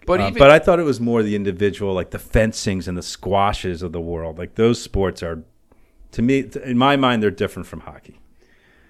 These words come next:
Speaker 2: 'cause hockey's still a blue collar sport.
Speaker 1: Yeah, but it's, it's, it is a blue collar sport, but there's a lot of blue collar people that are spending every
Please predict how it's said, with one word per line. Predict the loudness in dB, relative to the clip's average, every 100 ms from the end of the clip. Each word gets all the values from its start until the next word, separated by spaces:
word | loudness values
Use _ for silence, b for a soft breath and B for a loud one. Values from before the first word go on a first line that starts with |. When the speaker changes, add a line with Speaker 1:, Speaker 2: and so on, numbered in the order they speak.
| -14
Speaker 2:
'cause | -2
hockey's | 0 2 -2
still | 0 0
a | 0
blue | -2
collar | -4 -6 -6
sport. | -8 -12 -14 -14 -20 _ _
Speaker 1:
Yeah, | -4 0 0 -2
but | -2 -2 -2 -8 _
it's, | -10 -8 -8 -12 -18 -14
it's, | -12 -10 -12 -14 -20 -20 -20 -20 _ _
it | -4
is | -2 -2
a |
blue | -4 -8
collar | -8 -10 -10 -12
sport, | -16 -14 -14 -14 -20 _ _
but | -6 -6 -8
there's | -10 -8
a |
lot | -8 -8 -8
of | -12 -12
blue | -10 -8 -8
collar | -10 -10 -10 -6
people | -6 -6 -10 -12 -12 -16 -18
that | -16 -12 -12 -12
are | -12 -12 -12
spending | -12 -10 -10 -12 -14 -16 -18 -14
every | -12 -10 -10 -10 -8 -12